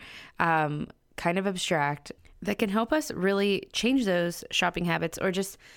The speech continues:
change the way we feel, change the way we think about our homes, about our lives, and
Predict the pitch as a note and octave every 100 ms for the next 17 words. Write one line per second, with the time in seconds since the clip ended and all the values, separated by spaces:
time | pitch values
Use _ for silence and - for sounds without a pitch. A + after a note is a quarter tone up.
0 | - - - - G#3 A3+ A#3 G3+ G3 F3+
1 | F3 E3+ E3 - - E3 D3+ D3+ - -
2 | - G#3 F#3+ D3+ C#3 C#3+ - - - -
3 | - G3 G#3 G#3 F#3 F#3 F3 E3+ E3 D#3
4 | D#3 D3 - A#3+ E3 C#3+ - - - -
5 | - F3 E3 D#3+ D3+ - D3+ D#3 - D3
6 | C#3+ D3+ F3+ - - - - F3 D#3 C#3+
7 | - C#3+ C#3 C#3+ C#3+ C#3 C3+ E3 G3+ G#3
8 | - - - - - F#3 F#3 F3+ F3+